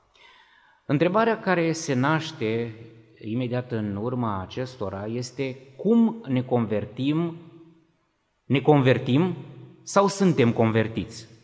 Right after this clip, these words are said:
Ne poate oferi Scriptura vreun răspuns prin modelele oferite în paginile ei? Când anume intervine Duhul Sfânt? Există, s-ar putea ca unii dintre dumneavoastră să nu creadă, dar există teologi evanghelici care au scris texte în care analizează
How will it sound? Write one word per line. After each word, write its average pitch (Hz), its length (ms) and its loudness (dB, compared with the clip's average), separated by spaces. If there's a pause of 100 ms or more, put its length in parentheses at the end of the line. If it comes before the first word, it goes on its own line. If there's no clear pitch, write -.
(640)
Ne 110 100 -8
poate 131 280 2
oferi 131 260 0
Scriptura 139 420 -2
vreun 117 180 -2
răspuns 139 600 -4 (920)
prin 120 160 4
modelele 113 380 4
oferite 110 340 -2
în 107 60 -2
paginile 107 520 -4
ei? 117 300 -4 (800)
Când 254 280 8
anume 160 300 8
intervine 123 680 4
Duhul 110 280 0
Sfânt? 110 400 -4
Există, 147 720 -2 (300)
s-ar 104 180 -8
putea 117 200 -6
ca 123 80 -4
unii 120 120 0
dintre 120 200 -2
dumneavoastră 123 280 -4
să 120 120 -6
nu 139 60 -2
creadă, 131 240 -4
dar 123 100 -6
există 156 340 -6
teologi 131 360 -2
evanghelici 110 640 -4
care 123 140 -4
au 110 60 -4
scris 185 280 -8
texte - 520 -6
în 170 100 -2
care 139 200 -4
analizează 151 840 0